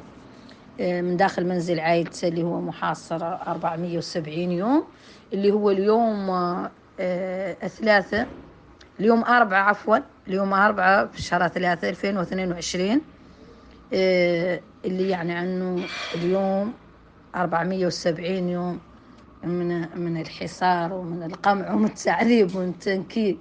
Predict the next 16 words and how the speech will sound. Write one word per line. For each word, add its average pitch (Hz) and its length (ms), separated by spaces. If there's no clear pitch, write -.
اللي 196 160
مارس 196 420
علينا 190 560
جلات 185 420
الاحتلال 180 680
المغربي، 175 580
واللي 196 800
الحقيقة 196 840
يفكرنا 226 1200
خبث - 500
هذا 208 220
المحتل 190 520
المغربي 185 600
اللي 220 220
عاد 208 420
حاجله 208 720